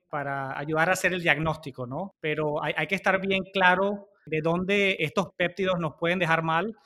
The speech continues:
sobre todo en esta población de, con obesidad, donde aún teniendo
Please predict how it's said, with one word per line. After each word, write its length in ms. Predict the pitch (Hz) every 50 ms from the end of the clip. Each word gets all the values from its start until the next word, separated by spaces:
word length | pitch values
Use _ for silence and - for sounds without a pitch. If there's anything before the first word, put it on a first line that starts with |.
| _ _
sobre 180 | - - 170 160
todo 200 | 160 165 170 175
en 80 | 185 180
esta 180 | 175 208 196
población 600 | - 180 165 151 147 - - 165 160 165 175 175 170
de, 520 | 175 175 170 170 160 156 151 - - - _
con 160 | - 151 151
obesidad, 640 | 151 151 151 - - 156 147 151 151 156 165 170 175
donde 500 | 180 170 165 151 143 143 135 131 127 - _
aún 460 | - 151 147 147 151 160 170 180 180 185
teniendo 720 | 190 175 180 180 175 180 180 175 180 175 180 175 175 160